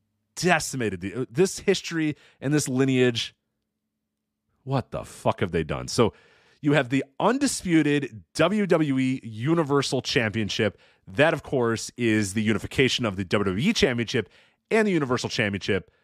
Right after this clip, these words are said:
which is forming the undisputed W W E Heavyweight Cha-, uh, u-, <laughs> sorry, the undisputed W W E Universal Championship, which is held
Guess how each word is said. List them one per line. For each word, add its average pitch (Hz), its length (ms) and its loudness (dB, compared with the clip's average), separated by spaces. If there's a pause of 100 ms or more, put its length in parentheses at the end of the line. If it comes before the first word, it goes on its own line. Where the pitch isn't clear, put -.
(220)
which 117 260 0
is 113 280 2
forming 110 480 0
the 104 120 0
undisputed 185 600 2
W 151 140 2
W 123 160 -2
E 113 40 -2
Heavyweight 113 260 -2
Cha-, 127 140 -6
uh, 104 300 -6
u-, 143 200 -4 (100)
<laughs> 185 140 0
sorry, 139 300 -2 (1200)
the 131 160 -4
undisputed 139 480 2
W 131 180 4
W 113 200 0
E - 40 -12 (200)
Universal 139 720 0
Championship, 101 520 0 (240)
which 113 140 -2
is 107 80 -4
held 110 260 2